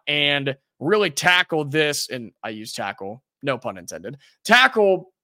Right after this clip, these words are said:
this topic because of what happened between Ohio State and Iowa on the women's side of basketball just a few weeks ago, or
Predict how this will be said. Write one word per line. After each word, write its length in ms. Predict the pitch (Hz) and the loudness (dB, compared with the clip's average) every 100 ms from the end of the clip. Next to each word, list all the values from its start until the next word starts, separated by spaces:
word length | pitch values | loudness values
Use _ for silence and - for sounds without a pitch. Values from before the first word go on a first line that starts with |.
| - | -4
this 340 | 175 214 - | 0 0 0
topic 540 | - 214 202 185 170 | 2 4 4 0 0
because 720 | 156 160 180 185 170 165 139 - _ _ _ _ _ _ _ _ - | 0 2 4 6 4 0 -6 -8 _ _ _ _ _ _ _ _ 2
of 140 | 165 | 4
what 220 | 170 214 | 6 6
happened 500 | 185 190 185 170 165 - _ | 6 2 0 -4 -6 -10 _
between 420 | 165 170 180 170 143 | -2 0 0 0 4
Ohio 460 | 156 143 208 220 202 | 4 8 8 8 4
State 480 | - 196 185 180 - _ _ | 0 2 2 2 -4 _ _
and 280 | 156 160 156 - | 6 6 4 0
Iowa 520 | 170 202 196 160 151 | 2 6 6 6 2
on 200 | - 151 | 2 0
the 100 | 147 | -2
women's 480 | 139 190 233 196 151 | 0 0 2 -2 0
side 340 | - 156 143 | 2 2 0
of 120 | 139 123 | -2 -2
basketball 1000 | 139 139 135 151 135 135 127 123 123 _ _ | -4 -4 -6 -10 -4 0 0 0 -4 _ _
just 240 | 147 165 - | -6 -6 -6
a 60 | |
few 200 | 139 151 | -8 -6
weeks 280 | 143 147 131 | -4 -4 -4
ago, 220 | 135 135 | -4 -4
or 220 | 127 139 | 0 0